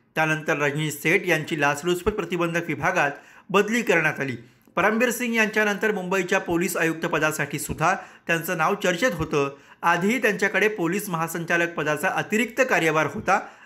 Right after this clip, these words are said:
आता पूर्ण वेळ पोलीस महासंचालक म्हणून ते काम करतील. या व्हिडिओवर तुमची प्रतिक्रिया कमेंट बॉक्समध्ये लिहा. ताज्या बातम्या आणि घडामोडींसाठी लोकमतचं YouTube चॅनेल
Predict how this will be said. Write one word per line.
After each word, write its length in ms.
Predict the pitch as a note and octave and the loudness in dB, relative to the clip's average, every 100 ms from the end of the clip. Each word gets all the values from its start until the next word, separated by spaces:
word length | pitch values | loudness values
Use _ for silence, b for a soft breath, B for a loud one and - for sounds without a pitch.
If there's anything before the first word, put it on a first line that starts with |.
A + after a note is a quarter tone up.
| B | B
आता 240 | E3 F3 | -2 0
पूर्ण 380 | E3+ - A3 C#4+ | -2 -2 -2 2
वेळ 260 | C4 G3+ G#3 | 4 4 4
पोलीस 420 | G#3 E3+ F3 F3 | 2 -2 -2 -6
महासंचालक 680 | D3+ D3+ E3 E3 G#3+ G3 D3 - B B | -6 -4 -4 -2 2 2 2 -4 B B
म्हणून 360 | D3+ D#3 F3 F3+ | -2 -2 -2 -4
ते 60 | G3 | -2
काम 300 | F#3+ E3 C#3+ | 2 0 0
करतील. 380 | D3 C3+ E3 A2+ - b b b _ - | -6 -6 -6 -6 -14 b b b _ -2
या 60 | E3 | -2
व्हिडिओवर 460 | C#3+ E3+ G3 G#3+ | 2 4 4 4
तुमची 280 | G#3+ E3 C#3 | 0 -4 -8
प्रतिक्रिया 540 | C#3+ D3+ E3+ F3+ F#3+ G#3 | -8 -6 -6 -2 -2 -2
कमेंट 260 | D#3+ C#3+ | -2 -4
बॉक्समध्ये 420 | C#3+ C#3+ - C#3+ | -2 -4 -6 -4
लिहा. 220 | C3 A#2+ D#3 B B B - | -4 -4 -6 B B B 0
ताज्या 240 | F3+ F3+ | 0 2
बातम्या 380 | G#3+ F3+ F3+ A#3 | 2 0 0 -2
आणि 100 | A#3 | -2
घडामोडींसाठी 800 | G3 F#3 F#3+ F#3 F#3 F3 D#3+ G3 | 0 0 0 -2 -6 -2 -2 -2
लोकमतचं 480 | F3 D3 D#3 D#3 E3+ | -6 -4 -4 -6 -4
YouTube 380 | D3 D#3 E3+ A3 - | -4 -2 -2 -4 -2
चॅनेल 260 | D#3 C#3+ | -2 -4